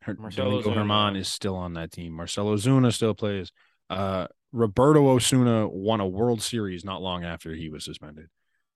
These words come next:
Speaker 2: Mm-hmm.
Speaker 1: These guys get a second chance. Whether or not you agree with it, it's probably gonna happen. It is what it is.
Speaker 2: Yeah,
Speaker 1: You're
Speaker 2: it, it's just, like,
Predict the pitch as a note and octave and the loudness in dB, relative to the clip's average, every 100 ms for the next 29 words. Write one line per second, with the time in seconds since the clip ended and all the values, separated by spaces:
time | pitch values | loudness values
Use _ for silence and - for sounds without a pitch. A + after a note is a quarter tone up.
0 | _ _ - F#2 E2 _ _ _ _ _ | _ _ -18 -16 -18 _ _ _ _ _
1 | _ _ - _ _ - A2+ A#2 G#2+ A#2+ | _ _ -20 _ _ -12 -4 -2 2 4
2 | B2+ B2 G#2 A#2+ A#2 A#2 C3 A#2 A#2+ G#2+ | 4 2 2 2 2 2 0 -2 -4 -4
3 | A2+ A2+ G#2+ - - _ - A2 A#2 B2 | -2 -2 -4 -8 -10 _ -6 0 4 6
4 | C3+ C#3+ C#3+ C#3 C#3+ C#3 B2+ B2+ A2 - | 4 6 6 6 6 6 6 2 0 -2
5 | A#2 A2+ G#2+ A2 G#2 F#2 B2 C3 C#3 B2 | 0 2 0 -2 -4 -4 -2 -2 -2 -6
6 | A2+ _ _ _ _ _ _ _ _ _ | -8 _ _ _ _ _ _ _ _ _
7 | _ _ _ _ _ - A#2 A#2 A2 - | _ _ _ _ _ -10 -6 -6 -6 -10
8 | G2+ F#2 - - - _ _ _ _ _ | -14 -14 -18 -20 -20 _ _ _ _ _
9 | _ _ _ _ _ - F2+ A2+ A2+ A2+ | _ _ _ _ _ -10 -2 0 0 -2
10 | A#2+ - - - - - - - - - | -6 -10 -16 -20 -20 -20 -20 -20 -20 -20
11 | _ _ _ _ _ _ G2+ | _ _ _ _ _ _ -20